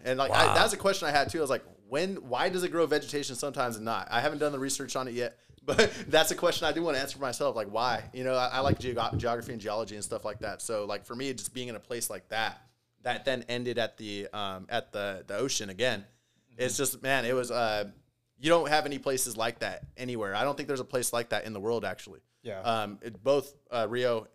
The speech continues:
Speaker 1: and, um, Lençóis Maranhenses, geographically, even just like, hey, forget the party, forget, like, the vibe of the people there.
Speaker 3: Right.
Speaker 1: Visually, you're not gonna see anything else like that.
Speaker 2: Yeah.
Speaker 1: Yeah, and then I, then I went to Jericoacoara. And it's funny 'cause you say Jericoacoara,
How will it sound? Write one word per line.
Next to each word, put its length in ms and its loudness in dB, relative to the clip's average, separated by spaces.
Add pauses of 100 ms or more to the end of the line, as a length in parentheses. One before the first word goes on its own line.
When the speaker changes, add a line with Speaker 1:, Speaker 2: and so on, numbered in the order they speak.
(120)
Speaker 1:
and, 320 -4 (100)
um, 480 -6
Lençóis 340 -6
Maranhenses, 680 -6 (680)
geographically, 720 -4
even 280 -4
just 180 -4
like, 200 -2
hey, 160 0
forget 280 -6
the 60 -20
party, 360 -2 (240)
forget, 340 -2
like, 140 -4
the 60 -8
vibe 300 2
of 120 -8
the 60 -12
people 380 -12
there. 220 -4 (280)
Speaker 3:
Right. 240 -10 (420)
Speaker 1:
Visually, 520 0
you're 180 -6
not 180 0
gonna 100 -4
see 160 -2
anything 240 -6
else 200 -8
like 180 -16
that. 260 -18
Speaker 2:
Yeah. 240 2 (200)
Speaker 1:
Yeah, 320 2
and 140 -2
then 240 -2
I, 160 2
then 200 2
I 60 2
went 140 -2
to 60 -10
Jericoacoara. 720 -2 (300)
And 100 2
it's 80 2
funny 180 4
'cause 140 0
you 80 -2
say 180 2
Jericoacoara, 840 0